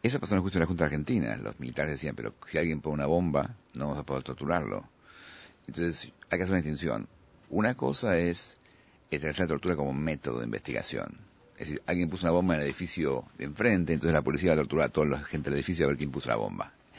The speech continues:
Si lo usamos como método de investigación es totalmente ilegal y es un sistema que produce más daño que lo que se quiere evitar. El caso excepcional de un individuo que se sabe que puso la bomba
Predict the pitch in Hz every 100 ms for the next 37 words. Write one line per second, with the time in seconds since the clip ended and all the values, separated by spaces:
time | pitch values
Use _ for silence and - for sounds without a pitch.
0 | - - - 76 71 120 127 90 90 90
1 | 82 - 80 92 90 73 - - - 67
2 | - - 80 80 71 67 62 57 62 50
3 | 50 - 57 67 67 67 60 - - 69
4 | 67 58 69 65 55 50 67 78 80 78
5 | 82 107 - - 62 - - - - -
6 | 58 60 60 62 57 57 - - - -
7 | - - - - _ _ 85 85 107 92
8 | 85 - 85 101 85 76 65 - 78 80
9 | 76 76 87 82 76 64 - - 139 92
10 | 85 - 65 64 60 57 50 50